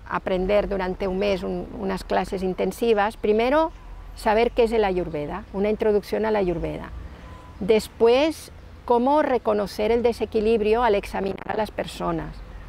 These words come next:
Si tiene un desequilibrio Vata, que ya decimos que son personas delgaditas, que se mueven mucho,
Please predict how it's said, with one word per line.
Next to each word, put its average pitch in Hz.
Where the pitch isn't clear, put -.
Si 190
tiene 190
un 196
desequilibrio 180
Vata, 202
que 190
ya 180
decimos 185
que -
son 196
personas 202
delgaditas, 190
que 185
se 190
mueven 185
mucho, 202